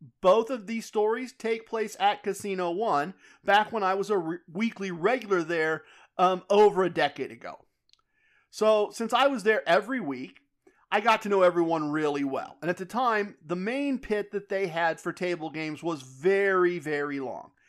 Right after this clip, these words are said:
And it was sometimes only staffed on a weekday night with one pit boss. And it always usually needed two, and at busy times it needed three or four. It was too big for one person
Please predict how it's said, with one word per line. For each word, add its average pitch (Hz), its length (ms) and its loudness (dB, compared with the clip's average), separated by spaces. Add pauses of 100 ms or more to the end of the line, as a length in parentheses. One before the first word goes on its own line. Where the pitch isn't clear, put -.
(240)
And 180 80 0
it 196 40 -2
was 196 140 -6
sometimes 226 460 -2
only 190 340 0
staffed 160 480 0
on 165 320 -4 (320)
a 175 80 -2
weekday 190 460 0
night 156 340 -2
with 160 160 -6
one 143 340 -4
pit - 300 -6
boss. - 300 -14
And 190 100 -2
it 202 140 0 (320)
always 175 440 6
usually 160 360 -6
needed 139 340 -6
two, 180 340 4
and 165 120 -2
at 165 100 -8
busy 202 240 0
times 170 300 -2
it 165 120 -2
needed 160 320 -8
three 143 280 -4
or 131 80 0
four. 135 420 -4
It 156 100 -2
was 165 140 -6
too 214 180 -6
big 151 240 -4
for 160 140 -8
one 156 260 -2
person 135 460 -6